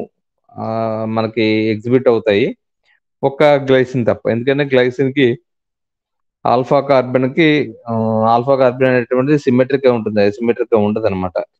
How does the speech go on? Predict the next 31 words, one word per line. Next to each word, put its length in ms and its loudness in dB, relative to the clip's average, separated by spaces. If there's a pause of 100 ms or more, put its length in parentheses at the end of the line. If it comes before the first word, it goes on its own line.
(160)
ఎందుకంటే 320 0 (100)
రెండు 200 0 (140)
valency-లో 640 2 (440)
hydrogens 500 0
ఉంటాయి, 220 -10 (460)
ఇంకొక 300 0
valency-లో 440 2
amino 220 0
group, 220 0
ఒక 160 4
valency-లో 400 2
carboxyl 460 0
group 180 -2
ఉంటుంది. 200 -16 (840)
So 60 -4 (100)
asymmetric 440 0
carbon 300 2
అంటే 120 2 (100)
four 300 2
valencies 480 0
కూడా 100 2 (100)
different 340 2
గా 80 2
ఉండాలి 300 0
కాబట్టి 380 -2 (420)
ఆ 120 -2
possibility 540 2
glycine 340 2
కి 80 -2
ఉండదు 240 -8
అనమాట. 220 -20